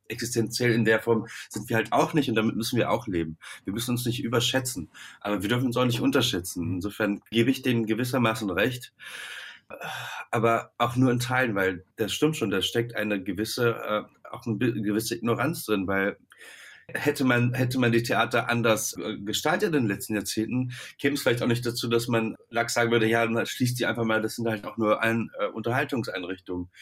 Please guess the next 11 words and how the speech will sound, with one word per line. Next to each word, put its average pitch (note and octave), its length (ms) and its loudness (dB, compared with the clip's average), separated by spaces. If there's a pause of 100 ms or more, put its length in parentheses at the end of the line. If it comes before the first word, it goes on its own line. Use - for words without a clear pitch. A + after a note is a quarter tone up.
(200)
Das G#2 140 -6
heißt, G2+ 120 0
es - 40 -12
gibt - 140 -2
ja A2+ 80 2
gewissermaßen A#2 640 0
anscheinend A2 380 -2
eine G#2+ 280 2
Nicht-Notwendigkeit A2+ 960 0
oder G2 140 -4
Nicht-Relevanz G#2 920 -4